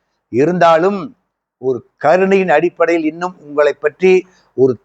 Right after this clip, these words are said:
தாறுமாறான வாக்கு, வாசங்களை சொல்வதற்கு எடப்பாடி பழனிசாமி அவர்கள் தயங்கி கொண்டிருக்கின்றார்கள். அதை அனுசரித்து கொண்டு இன்னும் ஒண்ணு காலம் கெட்டு போகல. ஓ பி எஸ் செருப்பா தேயறேன் கட்சியில் கொடுத்தா போதும் ஒண்ணு வேண்டாம்னு சொல்ற மாதிரி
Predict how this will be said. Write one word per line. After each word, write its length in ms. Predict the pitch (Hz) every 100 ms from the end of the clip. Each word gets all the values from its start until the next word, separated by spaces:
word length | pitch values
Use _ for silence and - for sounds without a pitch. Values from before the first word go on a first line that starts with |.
| 151
தாறுமாறான 920 | 170 196 202 196 165 175 175 175 165 131
வாக்கு, 480 | 143 180 - 156 131
வாசங்களை 560 | 135 175 175 170 165 151
சொல்வதற்கு 840 | 143 160 165 160 - 190 185 127 - _ _ -
எடப்பாடி 500 | 135 160 165 160 156 -
பழனிசாமி 360 | 143 165 131
அவர்கள் 420 | 160 151 147 143
தயங்கி 320 | - 143 190 185
கொண்டிருக்கின்றார்கள். 760 | 170 156 147 139 131 117 107 - _ _ _ _
அதை 240 | 113 113
அனுசரித்து 640 | 110 131 175 190 170 - -
கொண்டு 580 | 135 123 151 175 170 - _ _
இன்னும் 360 | 175 208 220
ஒண்ணு 160 | 180 185
காலம் 280 | 151 160 170
கெட்டு 220 | 151 143
போகல. 300 | 135 113 101 _ _ _ _ -
ஓ 180 | 127 170
பி 100 | 180
எஸ் 280 | 180 180 185
செருப்பா 300 | 175 165 180 180
தேயறேன் 360 | 175 170 170 180
கட்சியில் 360 | 170 170 180
கொடுத்தா 240 | 165 165 175
போதும் 340 | 165 170 175
ஒண்ணு 160 | 160 170
வேண்டாம்னு 400 | 165 160 160 135
சொல்ற 200 | 143 139
மாதிரி 500 | 131 120 123 143